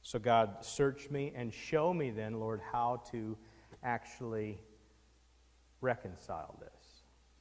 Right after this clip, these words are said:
Give me the wisdom, give me the insight to know how I can go about this, 'cause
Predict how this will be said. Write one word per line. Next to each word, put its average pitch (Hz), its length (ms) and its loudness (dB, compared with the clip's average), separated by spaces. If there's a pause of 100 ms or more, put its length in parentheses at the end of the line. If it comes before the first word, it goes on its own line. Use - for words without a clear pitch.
(220)
Give 135 160 4
me 135 140 0
the 120 120 0
wisdom, 131 680 2
give 123 160 -2
me 127 80 0
the 113 180 -4
insight 120 640 0 (520)
to 127 100 -4
know 117 340 6
how 113 340 6
I 110 160 6
can 107 200 -6
go 107 180 2
about 104 360 2
this, 95 180 -6
'cause - 380 -2